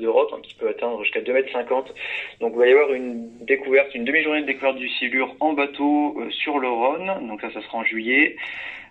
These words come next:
Euh, il y a des journées aussi de pêche en famille qui sont organisées.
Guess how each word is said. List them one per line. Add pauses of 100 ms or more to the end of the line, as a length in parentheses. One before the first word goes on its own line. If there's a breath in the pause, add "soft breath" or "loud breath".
(140)
Euh,
il
y
a
des
journées
aussi
de
pêche
en
famille
qui
sont
organisées.